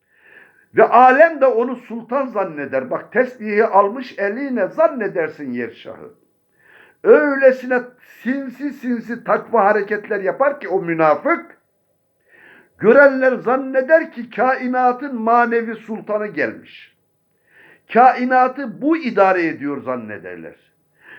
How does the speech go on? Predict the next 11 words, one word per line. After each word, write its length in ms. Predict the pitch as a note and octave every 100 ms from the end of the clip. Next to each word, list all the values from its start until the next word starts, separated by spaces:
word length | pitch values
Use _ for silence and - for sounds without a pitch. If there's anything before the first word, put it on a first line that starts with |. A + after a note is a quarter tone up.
| _
Zannederler 1040 | F#2+ G2+ G3 C#4 C4+ C4 C#4+ E4 D#4 C4+
ki 360 | - G#3+ E3+ - _ _
kainatın 840 | G#3+ C#4 - C4 C4 B3+ B3+ A#3+ F#3+
kutbul 420 | C#4 - C4+ B3
aktabı, 880 | - A3+ - A#3 G3 A#3 D#4 D#4 D4 - _ _
Gavsul 540 | - B3 C4 B3+ C#4+ B3+ - -
Azam, 460 | G#3 G3 G#3+ G#3 -
Azamı 640 | G3+ G3+ G#3 G#3 B3+ B3
bu 80 | G3+
zavallı 560 | C3+ E3+ F3 F3+ E3+ F3
insan. 480 | C3 B2 - G#2+